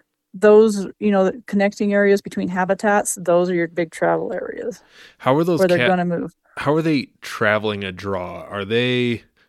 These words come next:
Speaker 2: down in the bottom? Are they in si-, side hill on that thing? Are they up on the,
Speaker 1: Well,
Speaker 2: on the edge?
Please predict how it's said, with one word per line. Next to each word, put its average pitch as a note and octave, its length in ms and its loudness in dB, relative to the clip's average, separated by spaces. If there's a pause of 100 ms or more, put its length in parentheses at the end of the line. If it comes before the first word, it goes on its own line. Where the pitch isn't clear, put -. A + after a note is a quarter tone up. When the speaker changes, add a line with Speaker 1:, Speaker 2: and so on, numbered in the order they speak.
(280)
Speaker 2:
down G#2+ 280 0
in A2+ 80 -4
the A2+ 80 -4
bottom? G2 480 0
Are F#2 180 -6
they G2 200 -4
in F#2+ 160 -10
si-, - 420 -6
side G#2 320 -6
hill G2+ 120 -10
on F#2 120 -12
that F#2 180 -14
thing? F#2 280 -14
Are F#2 60 -8
they G2+ 180 -4
up G2+ 160 -10
on G2 160 -6
the, F#2+ 160 -8
Speaker 1:
Well, F3+ 320 -2 (100)
Speaker 2:
on G#2 60 -18
the G#2 160 -6
edge? F#2 400 -12